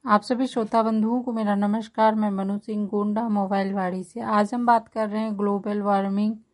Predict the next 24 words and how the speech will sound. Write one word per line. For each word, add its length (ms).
से 140
खतरा 480
क्यों 420
है। 120
आइए 360
जानते 440
हैं। 240
जीवाश्म 640
ईंधन 400
जलाने, 460
जंगलों 480
को 240
काटने 560
व 180
पशुधन 1300
की 240
खेती 500
से 220
जलवायु 680
और 360
पृथ्वी 480
के 140
तापमान 800
पर 320